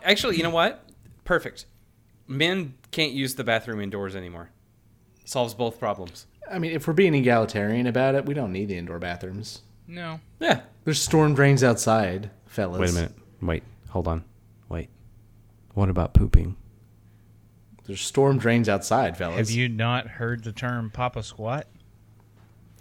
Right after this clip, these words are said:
Speaker 1: Are you gonna mush your poop down a storm drain?
Speaker 2: No, you just make sure that the city installs the ones that have the wide slats.
Speaker 1: And then you gotta play an aim game with your turds.
Speaker 2: Well, what else are you doing while you're pooping? You gotta have something to do.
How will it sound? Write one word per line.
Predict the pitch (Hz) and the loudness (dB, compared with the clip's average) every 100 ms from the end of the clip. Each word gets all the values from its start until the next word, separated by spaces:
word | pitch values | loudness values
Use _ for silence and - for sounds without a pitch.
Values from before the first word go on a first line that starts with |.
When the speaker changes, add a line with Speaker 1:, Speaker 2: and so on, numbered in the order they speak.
| - | -20
Speaker 1:
Are | - - | -16 -8
you | 131 | -2
gonna | 170 | 0
mush | 131 107 113 135 - | 2 2 2 0 0
your | 131 | -4
poop | 127 127 127 - | -2 -2 -2 -2
down | 123 | -2
a | 117 | -2
storm | - 117 120 | -4 -4 -4
drain? | 123 143 156 135 - - - - | -2 -4 -4 -10 -18 -20 -20 -12
Speaker 2:
No, | 247 320 208 110 98 92 | -8 -4 -2 -2 -2 -2
you | 101 123 | -4 -6
just | 151 170 | -6 -4
make | 147 | -4
sure | - | -4
that | 151 | -4
the | 139 | -4
city | - 143 135 | -2 0 2
installs | 131 - 120 127 | 0 0 0 0
the | 120 | 0
ones | 127 131 | 0 0
that | |
have | 120 127 | -2 -4
the | 120 | -2
wide | 120 123 | -2 -2
slats. | - 135 104 - - - - - - - - - - | -2 -6 -6 -10 -14 -16 -20 -20 -20 -20 -20 -8 -2
Speaker 1:
And | 123 | 2
then | 127 | 2
you | 123 | 4
gotta | 120 | 2
play | 117 123 | 2 2
an | 117 | 2
aim | 104 127 131 | 0 0 2
game | 120 113 107 | 2 2 2
with | 104 | -2
your | 104 | -6
turds. | 98 117 98 92 - - - - _ _ 143 | -2 0 0 -6 -16 -18 -20 -20 _ _ -4
Speaker 2:
Well, | 143 139 | 0 4
what | 165 | 4
else | 185 - | 4 4
are | |
you | 143 | 4
doing | 120 107 | 6 4
while | 98 92 | 2 -2
you're | 87 | -4
pooping? | 98 87 76 85 - _ | -6 -8 -10 -16 -18 _
You | 113 | -2
gotta | 120 | 2
have | 127 | 2
something | 131 127 170 | 2 0 0
to | 87 | -4
do. | 80 101 | -8 -10